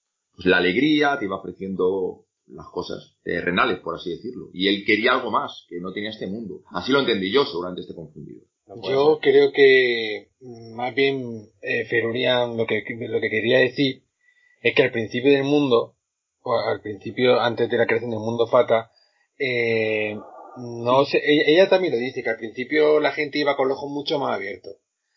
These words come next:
Speaker 3: Entonces, claro, todo el mundo tenía acceso a ese, entre comillas, magia, a ese poder. Y no había diferencia, o no se diferenciaba tanto,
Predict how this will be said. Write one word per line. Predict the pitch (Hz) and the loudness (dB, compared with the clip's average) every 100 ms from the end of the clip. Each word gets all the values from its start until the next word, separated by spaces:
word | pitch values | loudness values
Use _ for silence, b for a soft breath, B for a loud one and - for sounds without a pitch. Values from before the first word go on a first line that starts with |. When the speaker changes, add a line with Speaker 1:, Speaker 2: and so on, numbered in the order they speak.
| b b - | b b -8
Speaker 3:
Entonces, | 123 131 151 | -4 -2 -2
claro, | 151 147 123 | 2 2 2
todo | 127 143 | -2 -2
el | 156 | -2
mundo | 156 170 190 151 156 - _ _ _ _ | -2 -2 -2 -4 -8 -10 _ _ _ _
tenía | - 120 123 131 | -6 -4 -2 -2
acceso | 131 - 160 160 139 135 123 | -2 -2 -2 0 -2 -4 -4
a | 107 | -8
ese, | 110 131 | -6 -6
entre | 123 127 | -4 -4
comillas, | 113 110 120 123 113 | -4 -6 -2 -2 -2
magia, | 98 123 - 98 90 - | -2 -4 -4 -10 -14 -12
a | 107 | -10
ese | 107 135 | -2 -2
poder. | 131 104 110 92 _ _ b b b b - | 0 -4 -6 -8 _ _ b b b b -10
Y | 147 | -4
no | 143 147 156 | 0 4 4
había | 156 165 147 | 4 2 2
diferencia, | 131 - 113 143 160 123 127 143 | 2 -4 -4 -4 -4 -4 -4 -4
o | 123 117 | -8 -6
no | 127 | -4
se | - 165 147 139 123 | -2 2 2 2 -2
diferenciaba | 123 131 117 107 131 135 139 | -10 -6 -6 -6 -2 0 2
tanto, | 151 156 143 156 - | 2 0 0 -2 -2